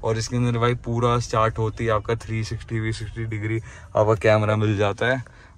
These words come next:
अच्छे से। और ये पूरा rotate हो रहा है। Check surrounding safety देखो, कितने प्यारे तरीके से आता है और बहुत premium बना रखा है। और ये इसका गियर बॉक्स यहाँ दे रखा है,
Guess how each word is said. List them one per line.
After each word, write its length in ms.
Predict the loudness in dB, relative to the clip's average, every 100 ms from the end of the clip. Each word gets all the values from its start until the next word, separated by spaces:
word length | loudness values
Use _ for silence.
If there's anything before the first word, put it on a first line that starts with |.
| -6
अच्छे 340 | -4 -2 0
से। 280 | 2 0 0
और 220 | 0 0
ये 60 | 2
पूरा 240 | 4 4
rotate 440 | 4 4 2 4
हो 100 | 4
रहा 140 | 4 2
है। 80 | -2 -10 -20 -12 0
Check 200 | 0 2
surrounding 560 | 2 2 2 0 -2
safety 340 | -4 -6 -6 -4
देखो, 220 | -4 -4
कितने 500 | -8 -8 -4 0 0
प्यारे 360 | 0 0 0 -2
तरीके 340 | -4 -4 -4
से 100 | -4
आता 240 | -4 -4
है 100 | -8 -8 -16 -20 -20 -20 -10
और 160 | -4 -2
बहुत 280 | 2 2 2
premium 460 | 0 0 2 4
बना 200 | 4 6
रखा 220 | 4 4 0
है। 180 | -2 -6 -12 0
और 180 | 2 4
ये 120 | 0
इसका 260 | 2 2
गियर 320 | 2 4 4 4
बॉक्स 360 | 4 2 0
यहाँ 140 | -2 0
दे 200 | 2 2
रखा 120 | 4
है, 140 | 2